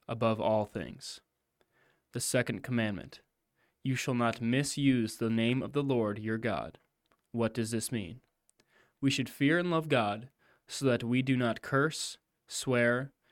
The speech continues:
use satanic arts, lie, or deceive by his name, but call upon it in every trouble. Pray, praise, and give thanks. The third commandment, "Remember the Sabbath day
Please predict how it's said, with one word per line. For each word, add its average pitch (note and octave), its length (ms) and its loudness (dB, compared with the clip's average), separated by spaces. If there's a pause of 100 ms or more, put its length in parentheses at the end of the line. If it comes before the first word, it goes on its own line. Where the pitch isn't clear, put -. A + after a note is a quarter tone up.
(220)
use C#3 280 6
satanic C3+ 560 0
arts, A2 540 0 (420)
lie, A#2 540 4 (140)
or B2+ 160 -2
deceive B2+ 480 -2
by A2 180 4
his A#2+ 260 -2
name, G#2 360 -6 (500)
but A#2 180 -4
call C#3 260 2
upon D#3 340 0
it - 260 -10 (140)
in A2+ 160 -4
every A2 260 -2
trouble. - 480 -6 (680)
Pray, D3 460 4 (140)
praise, A2+ 640 0 (240)
and A#2+ 180 -2
give A#2 180 2
thanks. - 600 -6 (960)
The A#2 100 -4
third A#2 320 -2
commandment, A2+ 560 -2 (600)
"Remember C3 320 2
the D#3 80 2
Sabbath C3 440 2
day G#2 360 -2